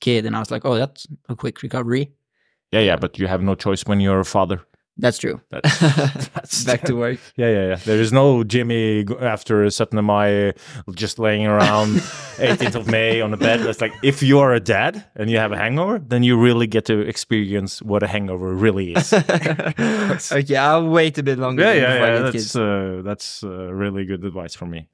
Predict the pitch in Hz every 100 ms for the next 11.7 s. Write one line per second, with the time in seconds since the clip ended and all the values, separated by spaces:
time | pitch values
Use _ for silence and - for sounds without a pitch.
0 | 147 190 190 180 147 170 165 151 139 147
1 | 139 170 165 143 117 117 127 123 131 143
2 | 147 185 185 156 120 147 135 131 123 -
3 | _ _ _ - 165 156 156 143 143 147
4 | 143 160 175 156 143 135 127 131 147 139
5 | 160 123 147 156 117 107 117 120 120 151
6 | 151 120 - - 160 147 117 120 123 151
7 | 147 127 117 107 110 113 110 - 139 135
8 | - 139 131 123 113 - 120 117 110 113
9 | - 120 113 110 107 107 104 - _ _
10 | - - 107 117 110 110 110 110 104 101
11 | 104 107 107 - _ 127 135